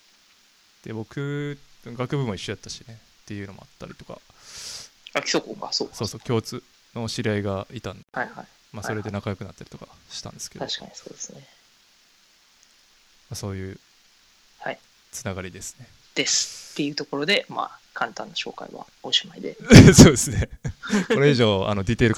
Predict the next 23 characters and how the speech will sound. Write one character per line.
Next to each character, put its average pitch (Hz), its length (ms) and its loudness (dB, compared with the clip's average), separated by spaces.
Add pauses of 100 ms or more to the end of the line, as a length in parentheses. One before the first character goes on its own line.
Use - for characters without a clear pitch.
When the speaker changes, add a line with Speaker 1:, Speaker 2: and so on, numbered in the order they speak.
Speaker 1:
語 110 60 6
る 104 100 2
と 110 80 0
バ 117 140 4
レ 113 60 -2
ち 120 60 8
ゃ 117 40 8
う - 40 2
ん - 60 4
で。 - 60 0 (1300)
Speaker 2:
<laughs> - 40 -16
い - 20 -4
や、 156 80 -2
も 131 80 -6
う 143 80 -6
十 160 200 -4
分 233 440 4
バ 139 100 2
レ 127 120 -2
る 123 100 -12
っ - 60 -10
て。 - 220 -8
そ 214 80 2